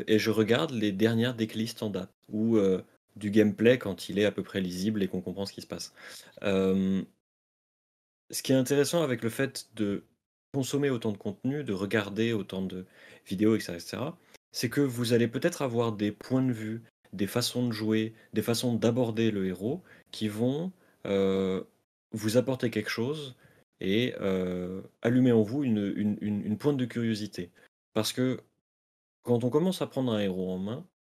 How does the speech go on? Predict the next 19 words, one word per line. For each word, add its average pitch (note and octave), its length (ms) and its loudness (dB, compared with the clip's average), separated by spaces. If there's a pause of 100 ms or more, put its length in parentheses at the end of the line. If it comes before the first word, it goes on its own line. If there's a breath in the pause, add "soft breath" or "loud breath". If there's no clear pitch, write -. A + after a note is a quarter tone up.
(220)
et G2+ 80 -2
qu'on G2+ 160 0
a G2 80 2
appris G#2 220 -2
comment G2+ 240 -4
est-ce F#2 80 -10
qu'il - 120 -14
fonctionne, C3+ 520 -10 (1080)
le G#2+ 80 -2
plus A#2 200 0
important, A2+ 520 -2 (320 soft breath)
ça - 140 -2
va G2 80 -2
souvent A2+ 320 2
être C#3+ 240 -2
de F#2+ 220 -2
parfaire A2+ 500 -2
sa G2 100 -6
maîtrise B2 480 -8